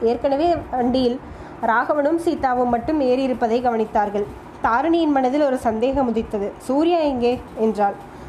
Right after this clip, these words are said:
"அவன் வரவில்லை, டில்லிக்கு புறப்பட்டு போய்விட்டான்" என்றான் ராகவன். "நேற்றிரவுக்கு சம்பவத்திற்காக அவரை சண்டை பிடித்து துரத்தி விட்டீர்களா என்ன?"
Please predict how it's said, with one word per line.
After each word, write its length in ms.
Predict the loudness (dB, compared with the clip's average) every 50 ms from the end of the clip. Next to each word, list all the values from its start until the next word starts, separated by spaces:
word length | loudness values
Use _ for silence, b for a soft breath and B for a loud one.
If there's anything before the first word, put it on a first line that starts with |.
| -14 -6 -2
"அவன் 260 | 0 0 2 2 2
வரவில்லை, 480 | 2 2 2 2 2 2 2 4 2 2 0 0
டில்லிக்கு 360 | 0 2 2 2 2 0 0
புறப்பட்டு 440 | 0 0 0 0 0 -2 -2 -2 -2
போய்விட்டான்" 540 | 0 0 2 2 0 0 0 0 -2 -2 -2 -6 -10 -6 -2
என்றான் 420 | 0 0 2 2 2 2 2 2 0
ராகவன். 440 | 0 0 0 0 0 -2 -4 -6 -6 -10 -14 -16 -14 -10 -4 0
"நேற்றிரவுக்கு 760 | 0 2 2 2 0 0 0 0 0 0 -2 -2 -2 -2 -2 0
சம்பவத்திற்காக 1000 | 0 -2 0 0 0 0 0 -2 -4 -6 -4 -4 -2 0 0 0 0 2 0 0 0 0
அவரை 280 | 0 0 2 2 0 0
சண்டை 340 | 0 -2 -2 0 0 0 0
பிடித்து 380 | 0 0 -2 -2 -2 -2 -2 -2 0
துரத்தி 300 | -2 -4 -2 -2 -2 -2
விட்டீர்களா 520 | -2 -2 -2 -2 -2 0 2 2 2 2 2
என்ன?" 200 | 2 2 2 2